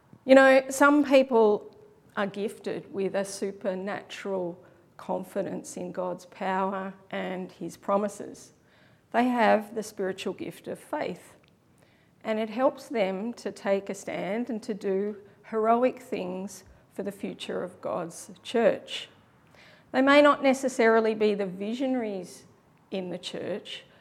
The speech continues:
but they are the ones that help the church to achieve their vision,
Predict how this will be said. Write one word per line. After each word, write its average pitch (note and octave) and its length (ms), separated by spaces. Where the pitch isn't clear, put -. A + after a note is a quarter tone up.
but G3+ 140
they A#3+ 220
are A#3+ 100
the G#3 80
ones G3+ 360
that F#3+ 100
help G3 260
the G#3 80
church F#3+ 520
to F#3 340
achieve G3 480
their G3 200
vision, B3 420